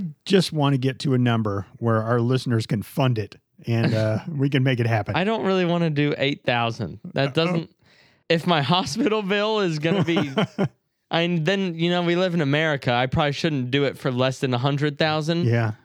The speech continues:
Speaker 2: Because, you
Speaker 1: That's
Speaker 2: know,
Speaker 1: your
Speaker 2: if,
Speaker 1: copay.
Speaker 2: if I have a bruise on my pinky toe and I go to the hospital for it, I'm gonna pay, be paying it off the rest of my damn life.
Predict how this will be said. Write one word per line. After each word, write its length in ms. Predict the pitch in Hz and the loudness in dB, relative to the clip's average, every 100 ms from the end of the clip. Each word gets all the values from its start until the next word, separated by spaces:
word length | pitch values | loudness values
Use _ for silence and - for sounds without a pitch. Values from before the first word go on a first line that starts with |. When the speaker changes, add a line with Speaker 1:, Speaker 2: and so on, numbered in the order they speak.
| _ - | _ -4
Speaker 2:
Because, 640 | 143 143 139 160 147 135 | 0 0 0 0 0 -2
you 140 | 135 143 | -2 0
Speaker 1:
That's 120 | 135 | 0
Speaker 2:
know, 120 | 139 | 2
Speaker 1:
your 100 | 135 | 2
Speaker 2:
if, 60 | 117 | 2
Speaker 1:
copay. 260 | 117 110 110 - | 0 0 -4 -4
Speaker 2:
if 140 | 143 151 | -2 2
I 100 | 151 | 2
have 180 | 165 143 | 2 2
a 60 | |
bruise 380 | 131 127 151 143 | 0 2 2 2
on 120 | 143 | 2
my 140 | 135 127 | 2 0
pinky 380 | - 143 139 | 0 0 0
toe 240 | 127 139 123 | 0 0 0
and 100 | 123 | 0
I 80 | 123 | 0
go 140 | 131 | 0
to 40 | 127 | 0
the 80 | 120 | 0
hospital 480 | 127 127 120 120 107 | 0 -2 -4 -4 -4
for 340 | - 117 113 | -4 -2 0
it, 40 | |
I'm 220 | 110 110 110 _ - - | 0 -2 -8 _ -20 -4
gonna 140 | 123 | -4
pay, 340 | 117 - 120 117 | -2 0 2 2
be 180 | 120 | -2
paying 300 | 117 127 113 | -2 0 0
it 80 | 110 | 0
off 220 | 107 110 | 0 0
the 80 | - | -2
rest 280 | 107 101 - | -2 -2 -2
of 60 | 98 | -4
my 80 | 101 | 0
damn 260 | 104 101 | 0 0
life. 460 | 104 104 101 104 | 0 0 0 -4